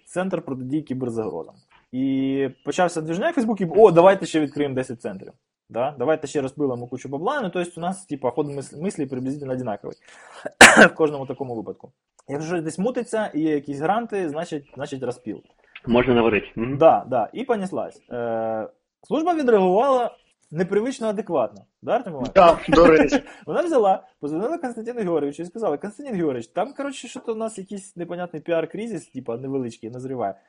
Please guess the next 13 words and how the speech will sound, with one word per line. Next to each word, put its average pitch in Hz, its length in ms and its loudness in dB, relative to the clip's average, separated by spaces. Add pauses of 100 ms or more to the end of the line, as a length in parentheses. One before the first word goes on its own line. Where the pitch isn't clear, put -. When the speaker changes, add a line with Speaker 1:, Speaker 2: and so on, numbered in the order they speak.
(240)
Speaker 1:
Давай 160 300 0
приходьте 349 380 -2
і 330 40 0
подивіться 311 380 -2
самі, 269 280 -6
що 226 120 -4
ви 285 80 -4
там 220 160 -4
пишете 214 300 -6
якусь 190 180 -6
фігню 165 320 -6
опять, 104 220 -8
знаєш». 117 300 -14